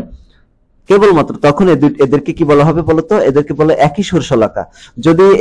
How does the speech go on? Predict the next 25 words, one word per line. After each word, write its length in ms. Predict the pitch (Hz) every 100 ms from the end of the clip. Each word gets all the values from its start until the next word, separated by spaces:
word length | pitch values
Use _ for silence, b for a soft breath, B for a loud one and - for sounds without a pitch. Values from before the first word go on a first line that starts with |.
| 156
এফ 100 | 151
এর 100 | 180 180
মান 120 | 180 175
সমান 220 | 180 190 170
হয় 120 | 123
তাহলে 180 | 156 175 160
তারা 140 | 156 - 139
একই 180 | - 180
সরষেলাকা 480 | 165 147 147 127 - 113
হয়, 160 | 92 78 _ _
ঠিক 100 | 143
আছে? 100 | 196 135 -
একই 140 | 156
সরষেলাকা 460 | 170 151 156 151 170
হলে 120 | 180 147
তাদের 260 | 131 135 143
কম্পাঙ্কের 480 | 143 139 143 127 131
মান 140 | 139 160
সবসময় 340 | 147 - 160 165
same 120 | 165 143
থাকবে, 240 | 110 95 -
ঠিক 100 | 151 208
আছে? 120 | - - B B B B 156
কম্পাঙ্কের 500 | 156 160 151 156
মান 100 | 151